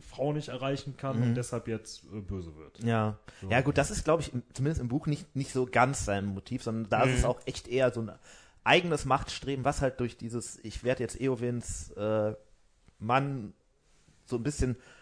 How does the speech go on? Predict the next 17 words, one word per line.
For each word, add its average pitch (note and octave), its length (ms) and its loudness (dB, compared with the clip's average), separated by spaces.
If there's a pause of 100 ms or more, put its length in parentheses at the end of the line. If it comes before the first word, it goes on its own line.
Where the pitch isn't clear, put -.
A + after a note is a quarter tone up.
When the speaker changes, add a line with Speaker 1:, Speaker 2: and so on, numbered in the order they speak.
(100)
Speaker 2:
verdeutlicht C#3 720 6
wird. F2 320 -6
Aber A#2 200 4
Speaker 1:
Ja. B2 80 6
Speaker 2:
jetzt B2 180 -2
nicht C#3+ 160 0
so, C3 100 0
das B2 160 2
ist D#3 120 -6
nicht D3+ 100 0
sein A2+ 180 2
Hauptmotiv G#2 560 -2
eigentlich, F2 280 -8
sondern G2+ 220 -4
der G#2+ 120 2
möchte C3 260 0
eigentlich G#2 320 -6